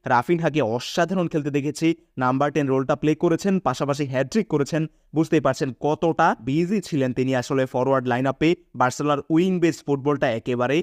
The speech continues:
যেন এখনও আমার চোখে লেগে আছে, এতটাই দৃষ্টিনন্দন ছিল এদিন বার্সার খেলার ধরনটা, যে কারণে হান্সি ফ্লিককে আসলে সাধুবাদ জানাতেই হয়। হ্যাটট্রিক করার কারণে, পাশাপাশি একটা অ্যাসিস্ট করার কারণে রাফিনহা man of the match নির্বাচিত হয়েছেন। ম্যাচের ছিয়াশিতম মিনিটের সময় যেভাবে বার্সেলোনা ফ্যানরা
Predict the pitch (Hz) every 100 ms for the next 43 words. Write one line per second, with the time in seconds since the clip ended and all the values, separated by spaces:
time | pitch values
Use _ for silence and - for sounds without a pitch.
0 | - 123 143 151 127 120 180 165 123 117
1 | 120 - 160 202 170 139 139 127 - 165
2 | 160 - 147 165 180 143 120 127 - 147
3 | 135 127 123 - 135 131 135 131 120 107
4 | 107 127 110 127 113 117 - 131 139 156
5 | 175 - _ 131 147 139 131 120 131 139
6 | 139 151 143 - 135 104 139 127 135 120
7 | 139 127 - 120 135 160 151 147 160 -
8 | _ - 135 180 175 160 151 147 151 151
9 | 156 - 131 156 143 147 127 131 117 170
10 | - 170 151 143 147 147 117 117 143 139
11 | 123 123 143 139 139 131 - 147 139 139
12 | 143 143 139 139 170 180 _ _ 139 135
13 | 160 - - 165 170 151 143 139 143 139
14 | 151 156 139 131 139 139 131 113 113 -
15 | 139 131 143 143 147 151